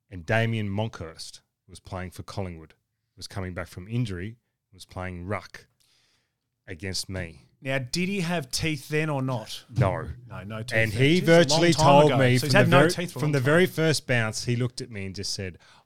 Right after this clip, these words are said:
Speaker 1: "I'm going to squash you, little man." And he went on to squash me about twenty times. And literally, we'd, we'd ruck, and he'd land on me, and the forearm would come down,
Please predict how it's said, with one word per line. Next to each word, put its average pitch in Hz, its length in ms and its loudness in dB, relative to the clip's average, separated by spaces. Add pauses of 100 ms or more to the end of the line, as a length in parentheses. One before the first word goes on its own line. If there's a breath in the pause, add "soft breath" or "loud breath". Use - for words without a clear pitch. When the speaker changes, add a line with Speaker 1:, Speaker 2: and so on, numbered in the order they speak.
Speaker 1:
"I'm 90 200 -14
going 87 200 -12
to 85 80 -14
squash - 400 -12
you, 90 80 -12
little 82 160 -14
man." 80 300 -16 (760)
And 101 320 -2
he 98 240 -6
went 95 260 -8
on 92 160 -6
to 95 120 -8
squash - 400 -12
me 90 140 -10
about 87 260 -14
twenty 90 260 -12
times. 87 400 -14 (100)
And 120 220 2
literally, 151 380 4
we'd, 156 200 -2
we'd 196 220 -2
ruck, 127 400 2
and 170 100 -2
he'd 190 140 0
land 131 320 2
on 127 100 0
me, 107 260 -4
and 120 220 -4
the 107 60 -6
forearm 151 640 4
would 139 160 0
come 135 260 4
down, 123 500 4